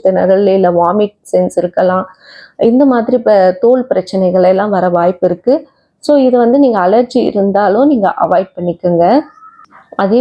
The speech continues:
போல ரொம்ப வயது முதிர்ந்தவங்க, பெரியவங்க எல்லாம் வீட்டுல இருப்பாங்க, அவங்களுக்கு வந்து already செரிமான பிரச்சனை அதிகமா இருக்கு.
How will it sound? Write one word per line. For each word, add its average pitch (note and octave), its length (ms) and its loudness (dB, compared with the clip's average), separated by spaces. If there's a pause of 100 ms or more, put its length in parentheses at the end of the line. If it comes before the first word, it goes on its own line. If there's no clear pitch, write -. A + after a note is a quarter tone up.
போல G#3+ 300 2 (180)
ரொம்ப A3+ 220 0 (140)
வயது G#3+ 320 0 (100)
முதிர்ந்தவங்க, G3+ 640 0 (120)
பெரியவங்க A3+ 480 0
எல்லாம் F3+ 220 0
வீட்டுல F#3+ 320 -2
இருப்பாங்க, F3+ 360 -2 (220)
அவங்களுக்கு B3+ 480 0
வந்து A3 220 0
already G3 380 0 (100)
செரிமான A3 400 0 (100)
பிரச்சனை G3 360 -2 (100)
அதிகமா G3+ 400 0
இருக்கு. F3 220 -8